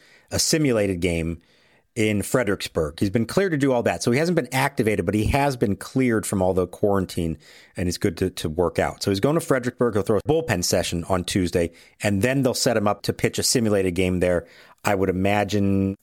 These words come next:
probably two days later would be likely. And then they'll decide, okay, is he ready to go or not? I, I don't know the answer. I'm not sure they know the answer.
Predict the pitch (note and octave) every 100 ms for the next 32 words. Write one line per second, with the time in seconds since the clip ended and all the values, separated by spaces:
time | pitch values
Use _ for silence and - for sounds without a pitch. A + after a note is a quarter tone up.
0 | - C#3 B2 G2 - B2 F#2+ F2+ F2+ F2
1 | E2 D#2+ - - - _ F#2 D#2+ E2+ F#2
2 | F#2 - D#2 D#2 A2+ G#2+ G#2 C3+ B2+ A#2
3 | G2 - G#2+ F#2 F2+ G2 F2 F#2 F#2 F#2
4 | F2 E2 F2+ E2+ D2+ E2+ D2+ - - -
5 | - - - - D#3+ E3 D#3+ F3 E3 D#3
6 | C#3 D3+ A#2 A2 B2+ - B2 A#2+ A#2+ A#2+
7 | A#2+ A#2 A#2+ C3